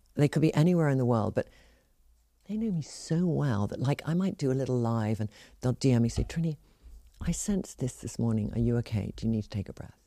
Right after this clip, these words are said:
You know? And then when I sh-, I shared this, you know, that John had died, and, um, and so, you know, there were, in-, you know, they sent thousands of messages, and I read, I read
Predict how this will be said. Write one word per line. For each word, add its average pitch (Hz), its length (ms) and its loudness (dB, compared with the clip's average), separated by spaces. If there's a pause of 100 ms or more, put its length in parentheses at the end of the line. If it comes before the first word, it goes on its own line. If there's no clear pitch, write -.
(300)
You 107 100 -2
know? 98 120 -2 (600)
And 156 180 4
then 165 140 6
when 160 240 2
I 151 120 2
sh-, - 180 -8 (160)
I 160 80 2
shared 131 420 0
this, - 320 -8 (880)
you 139 140 6
know, 120 180 2 (100)
that 113 120 -2
John 127 220 2
had 117 100 0
died, 110 380 4
and, 120 280 0 (480)
um, 117 360 4 (760)
and 185 160 6
so, 180 360 6
you 175 120 6
know, 160 200 4 (260)
there 165 120 4
were, 160 100 4
in-, 165 220 2 (160)
you 170 140 0
know, 135 140 2
they 139 100 2
sent - 380 -4 (1200)
thousands 156 540 0
of 110 60 2
messages, - 720 -4 (100)
and 147 240 2
I 165 100 2
read, 160 640 2 (420)
I 170 60 0
read 185 260 2